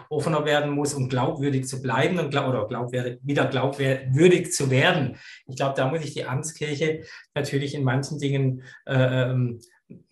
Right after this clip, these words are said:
muss noch mal anders drüber nachdenken, wie sie auftritt und, ähm, und was sie, was sie da sagt und was sie da macht. Und das, und trotzdem glaube ich, dass die Kirche Zukunft haben wird, weil die Menschen sich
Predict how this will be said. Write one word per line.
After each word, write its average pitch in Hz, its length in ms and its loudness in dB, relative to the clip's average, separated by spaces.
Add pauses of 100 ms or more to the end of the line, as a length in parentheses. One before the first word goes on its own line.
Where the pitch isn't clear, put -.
(160)
muss 202 260 4
noch 180 120 6
mal 175 100 6
anders 170 300 4
drüber 165 140 6
nachdenken, 156 760 4 (120)
wie 156 100 -2
sie 151 120 4
auftritt 170 540 4
und, 139 360 -4
ähm, 131 560 4 (200)
und 131 100 -2
was 127 200 0
sie, 131 340 2
was 131 160 0
sie 135 80 0
da 127 180 -2
sagt 131 400 -2
und 120 220 -10 (220)
was 120 200 -6
sie 135 80 -2
da 123 140 0
macht. 110 360 -4 (840)
Und 131 200 0
das, 175 300 4
und 151 140 -4
trotzdem 170 360 4
glaube 160 240 4
ich, - 60 2
dass 156 160 2
die 143 80 -6
Kirche 147 280 -2
Zukunft 170 420 -6
haben 170 180 2
wird, 180 140 -6
weil 165 140 4
die 127 100 0
Menschen 110 340 -8
sich - 380 -8